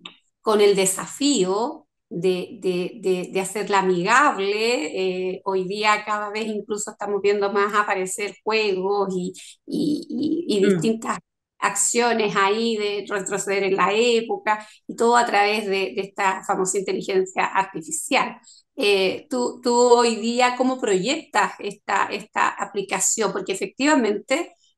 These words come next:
Speaker 1: eh, para estar recién comenzando, eh, fue súper bien aceptada en, en este evento. ¿Cómo, cómo, cómo, cómo lo proyecta? Eh, ¿cómo, cómo crece? Eh, ¿qué tiene que hacer la gente también para, para conocerla y para probar? Porque muchos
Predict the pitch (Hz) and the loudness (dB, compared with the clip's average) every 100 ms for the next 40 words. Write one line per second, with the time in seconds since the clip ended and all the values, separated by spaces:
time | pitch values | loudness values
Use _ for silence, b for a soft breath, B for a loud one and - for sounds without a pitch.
0 | - 233 190 185 - 202 190 180 220 196 | -6 2 4 2 2 2 2 2 -2 -2
1 | 190 208 208 233 226 202 - 208 214 240 | -2 -2 -2 -2 -2 -2 0 -2 0 -2
2 | 370 - _ _ _ 254 190 185 185 - | -4 -6 _ _ _ -4 0 2 0 -2
3 | 208 - 220 196 208 196 196 165 - 262 | -2 -2 -4 -2 0 0 -2 -4 4 6
4 | 196 185 185 190 196 185 196 190 185 196 | 6 4 0 0 -2 0 -2 -4 -4 -4
5 | 185 175 165 175 180 - - 226 247 - | -4 -4 -6 -6 -6 -8 -6 0 0 0
6 | 277 254 262 254 - 269 294 302 - _ | 0 4 2 0 0 2 2 0 -8 _
7 | - 277 302 269 247 202 214 311 330 - | -2 2 4 2 0 -2 -2 0 -2 -4
8 | - 285 285 285 285 B - 226 214 214 | 0 2 2 0 -8 B -4 -2 -2 0
9 | 254 254 240 247 233 226 285 311 311 - | 0 2 0 -2 -4 -4 0 2 2 0
10 | - 277 262 262 B B - 226 226 277 | -2 0 2 0 B B -4 -2 0 0
11 | 277 269 240 226 254 233 226 233 226 233 | 2 0 0 -4 -4 -4 -4 -6 -4 -2
12 | 208 220 214 214 202 190 - 202 196 - | 0 -2 -2 0 2 2 0 -4 -4 -2
13 | 185 - 285 330 330 214 208 208 220 359 | -2 0 0 0 0 0 -2 -4 -2 2
14 | 403 - 214 220 233 262 277 | 2 0 -8 -6 -8 -8 -8